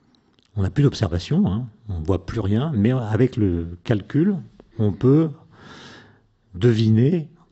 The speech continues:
comment était l'univers, sa structure, ce qu'on appelle sa topologie, dans un passé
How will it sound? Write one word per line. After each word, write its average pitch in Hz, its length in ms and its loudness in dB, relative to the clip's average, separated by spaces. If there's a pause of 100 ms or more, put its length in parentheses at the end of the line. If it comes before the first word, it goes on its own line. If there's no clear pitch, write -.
(380)
comment 135 500 4
était 98 480 2
l'univers, 85 480 0
sa 98 120 -4
structure, 127 580 -6
ce - 60 -12
qu'on - 80 -6
appelle 82 200 -6
sa 87 100 -8
topologie, 92 720 -6 (1000)
dans 90 200 -2
un 90 60 -2
passé 135 520 -4